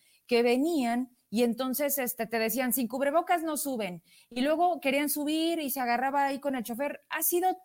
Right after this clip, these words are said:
todo un tema. ¿Por qué? Porque también hay poca colaboración y reciprocidad de la ciudadanía.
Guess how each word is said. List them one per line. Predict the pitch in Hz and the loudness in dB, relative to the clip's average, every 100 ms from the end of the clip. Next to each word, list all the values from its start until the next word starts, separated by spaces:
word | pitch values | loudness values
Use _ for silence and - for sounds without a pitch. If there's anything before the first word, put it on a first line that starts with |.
| 320 | 2
todo | 320 330 | 4 4
un | 320 311 | 0 -2
tema. | 339 330 254 220 | -2 -2 -2 -4
¿Por | 240 | -6
qué? | 233 269 | -4 -6
Porque | 277 247 | -6 -8
también | 226 262 269 294 | -8 -6 -4 -4
hay | 311 | -4
poca | 320 285 302 | -6 -6 -6
colaboración | - 277 269 247 233 233 220 254 254 | 0 0 2 0 0 0 -2 -2 -2
y | 262 | -2
reciprocidad | 240 208 190 208 202 220 226 | -2 -4 -6 -6 -4 0 0
de | 240 | 0
la | 240 247 | 0 0
ciudadanía. | 254 - 233 226 214 214 233 220 165 | 0 0 2 4 6 4 2 0 -4